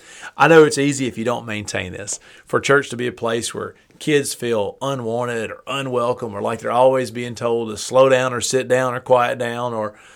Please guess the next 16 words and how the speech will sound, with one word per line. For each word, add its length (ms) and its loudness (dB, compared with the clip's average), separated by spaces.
you 100 -4
know, 160 2
move 220 4
down 200 4
out 160 4
of 60 4
the 80 2
way. 380 0
And, 200 -6
and 140 -12
I 140 -4
just, 200 -8
I 80 0
don't 120 0
know. 120 -2
I, 160 -4